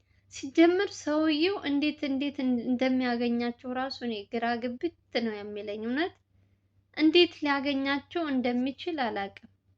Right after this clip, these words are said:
የዘላለም ቤተሰብ ይሁኑ፣ የልዑል ማን ነው፣ እ፣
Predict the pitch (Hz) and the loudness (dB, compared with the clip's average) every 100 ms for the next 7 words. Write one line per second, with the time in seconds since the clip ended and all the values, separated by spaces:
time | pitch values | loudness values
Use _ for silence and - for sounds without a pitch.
0 | - 240 226 226 233 254 285 320 311 285 | -6 -4 0 0 2 2 2 0 0 -2
1 | 269 269 262 269 240 240 220 214 233 214 | -4 -4 -4 -6 -6 -4 -6 -6 -6 -2
2 | 226 233 233 240 277 311 285 240 247 247 | 2 4 2 0 0 0 0 -2 -2 -2
3 | 240 233 233 _ _ _ _ _ _ - | -2 -4 -6 _ _ _ _ _ _ 0